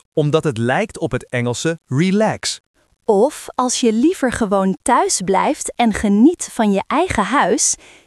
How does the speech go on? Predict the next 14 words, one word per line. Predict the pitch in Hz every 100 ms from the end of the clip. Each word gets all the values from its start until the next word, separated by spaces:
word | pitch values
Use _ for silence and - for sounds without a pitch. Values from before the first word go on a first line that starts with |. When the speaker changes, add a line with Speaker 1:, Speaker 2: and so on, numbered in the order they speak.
| _
Speaker 2:
"Ik | - 208 - -
blijf | 185 202 233 370 427
graag | - 240 208 90 - -
thuis." | 381 359 190 - - - _
Speaker 1:
Precies. | - 180 - 262 175 - - _ _ _
Veel | - - 175 214
mensen | 131 131 139 151
vinden | - 147 131
dat | 120 110
heerlijk | 85 90 143 175 117 95 -
na | 120 120
een | 123
drukke | 104 123 175 135
werkweek | 107 117 143 127 127 135